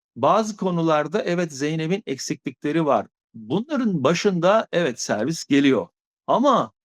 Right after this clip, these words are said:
oyun içerisinde de Zeynep'in topla raketin buluştuğu anda çok vücudunu kullanıyor.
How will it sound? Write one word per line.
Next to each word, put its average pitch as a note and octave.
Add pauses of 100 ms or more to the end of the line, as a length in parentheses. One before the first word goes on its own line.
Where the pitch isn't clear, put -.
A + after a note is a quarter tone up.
(180)
oyun F#3+
içerisinde G3+
de F#3+
Zeynep'in F3 (420)
topla F3+
raketin F3+
buluştuğu E3+
anda D3 (300)
çok C#4
vücudunu C3+
kullanıyor. G#2